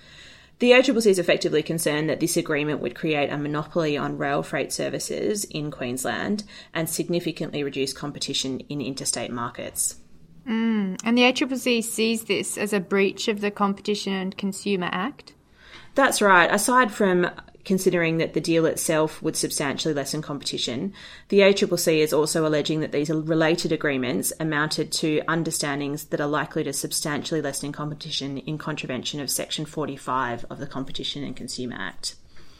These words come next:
Speaker 2: That's interesting, Sarah. Do we have a date for this one?
Speaker 1: We do actually, Adelaide. The hearing is supposed to commence on the nineteenth of November this year, and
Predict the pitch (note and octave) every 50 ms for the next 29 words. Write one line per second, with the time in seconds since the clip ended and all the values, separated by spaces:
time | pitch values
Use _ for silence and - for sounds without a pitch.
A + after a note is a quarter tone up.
0 | - - - - - D4 C#4+ C#4 - D#4 D#4+ D4+ - B3+ A#3+ - - G#3+ F#3+ F3+
1 | - - D#3+ D#3 D#3+ G#3+ A#3 A3 G#3+ - D4 C#4+ C#4+ C#4+ C#4+ C#4+ B3+ B3 C#4+ C#4
2 | C#4 G#3 A3+ A3+ A3+ - - C#4 B3+ C4+ - - C#4 D4+ G4 G4+ G4+ - _ _
3 | - - - - - - - - - C4 C4 B3 C#4+ F4 E4 A3 - G3+ - A3+
4 | G3+ G3 F#3+ F#3 F#3+ F#3+ F#3+ A#3 D#4 - - B3 A3 A3+ A3+ G#3+ G#3+ A3 A3 G#3+
5 | G3+ F#3 F#3+ F#3+ - - - - F3 F3+ F3+ - F#3 E3+ E3+ - F#3 F3 E3+ E3+
6 | - - - - - F3+ E3+ E3+ E3+ E3 E3 E3 E3 F3 F3 - E3+ E3+ - -
7 | E3 - E3+ E3 E3 E3 E3 E3 E3+ D#3+ E3 E3 - - F3+ F3+ G#3 B3+ C4+ -
8 | - F3 E3 E3 E3 E3 D#3+